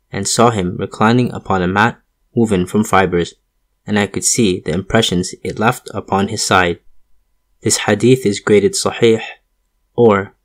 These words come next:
authentic. Footnote. The statement,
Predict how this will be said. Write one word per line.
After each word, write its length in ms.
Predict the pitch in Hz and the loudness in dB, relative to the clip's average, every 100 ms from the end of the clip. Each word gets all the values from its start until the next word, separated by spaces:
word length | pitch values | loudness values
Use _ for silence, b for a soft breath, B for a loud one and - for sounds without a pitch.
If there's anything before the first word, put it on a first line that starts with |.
| _ _ | _ _
authentic. 800 | 95 101 - 101 95 87 - _ _ _ _ _ _ _ _ _ _ _ _ | -6 -6 -2 -2 0 -4 -4 _ _ _ _ _ _ _ _ _ _ _ _
Footnote. 560 | - 120 101 92 - _ _ _ _ _ _ _ _ | 2 2 2 -4 -8 _ _ _ _ _ _ _ _
The 80 | - | -6
statement, 520 | - 123 - 95 98 | 2 4 4 -2 -8